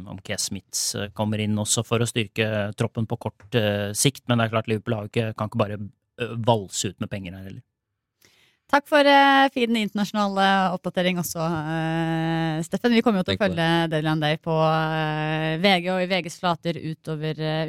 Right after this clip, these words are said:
Speaker 2: utover kvelden, så det er bare å henge på der. Da tenker jeg vi sier takk for nå, ja. Takk for at dere var med.
Speaker 3: Jeg tar en quiz på tampen.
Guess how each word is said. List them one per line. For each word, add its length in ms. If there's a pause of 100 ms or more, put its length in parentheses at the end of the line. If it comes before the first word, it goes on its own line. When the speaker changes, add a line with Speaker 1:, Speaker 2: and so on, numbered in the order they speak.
Speaker 2:
utover 160
kvelden, 320
så 120
det 100
er 20
bare 240
å 60
henge 280
på 480
der. 140
Da 140
tenker 280
jeg 40
vi 280 (360)
sier 180
takk 180
for 140
nå, 80
ja. 160 (520)
Takk 120
for 80
at 60
dere 140
var 120
med. 140
Speaker 3:
Jeg 80
tar 80
en 60
quiz 400
på 220
tampen. 340